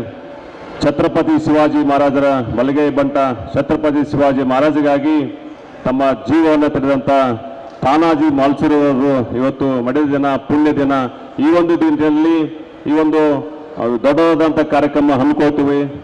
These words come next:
ಬೃಹತ್ ಜನಜಾಗೃತಿ ಸಮಾವೇಶನ ಹಮ್ಮಿಕೊಳ್ತೀವಿ, ಜಯಂತಿ ಉತ್ಸವನ ಹಮ್ಮಿಕೊಳ್ತೀವಿ. ಬೆಳಗಾವಿ ಜಿಲ್ಲಾಧಿಕಾರಿಗಳಂತ ಶ್ರೀ ನಿತೇಶ್ ಪಾಟೀಲ್ ಅವರನ್ನು ಕೇಳಿಕೊಂಡಾಗ ಬಹಳ ವಿಶೇಷವಾಗಿ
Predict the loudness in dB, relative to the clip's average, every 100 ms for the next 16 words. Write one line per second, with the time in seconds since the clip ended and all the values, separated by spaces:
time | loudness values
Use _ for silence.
0 | -8 0 0 0 0 0 0 0 0 2
1 | 2 0 0 -2 -2 0 0 -2 -2 -2
2 | -2 0 0 0 -2 -8 -16 -6 0 0
3 | 0 0 0 2 2 2 0 0 0 -2
4 | 0 2 2 2 0 0 -2 -2 -2 -2
5 | -2 0 0 -2 -8 -18 -18 -6 -2 0
6 | 0 0 0 0 0 0 0 -2 -2 -2
7 | 0 0 0 2 2 0 -4 -4 -2 0
8 | 0 0 0 0 -2